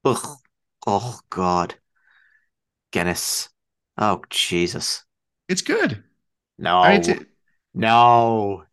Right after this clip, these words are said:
Speaker 1: That's like, it's like charcoal.
Speaker 2: It does not taste like, I've had whiskey that tasted like charcoal.
Speaker 1: What, what whiskey tasted like charcoal?
Speaker 2: It's, like, smoky whiskey that my friend Jacob had.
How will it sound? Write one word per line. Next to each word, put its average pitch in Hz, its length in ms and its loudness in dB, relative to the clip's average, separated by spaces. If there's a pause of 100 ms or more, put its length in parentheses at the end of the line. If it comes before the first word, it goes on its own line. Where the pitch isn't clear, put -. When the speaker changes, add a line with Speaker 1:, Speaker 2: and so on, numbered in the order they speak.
Speaker 1:
That's 117 160 -6
like, 135 160 -4
it's 127 180 -4
like 139 160 -4
charcoal. 123 800 -2 (1040)
Speaker 2:
It 156 100 -6
does 180 160 -2
not 180 200 0
taste 156 240 0
like, 131 120 -4 (440)
I've 170 260 2
had 151 320 2
whiskey 147 400 -2
that 117 160 -4
tasted 123 340 -4
like 117 140 -6
charcoal. 120 580 -6 (280)
Speaker 1:
What, 190 260 6
what 160 400 2
whiskey 190 340 4
tasted 151 360 0
like 143 180 0
charcoal? 131 640 -4 (540)
Speaker 2:
It's, - 140 -12
like, 165 160 -2
smoky 165 640 0
whiskey 127 720 -2
that 135 120 -4
my 131 140 -2
friend 139 320 -4
Jacob 127 320 -6
had. 117 360 -6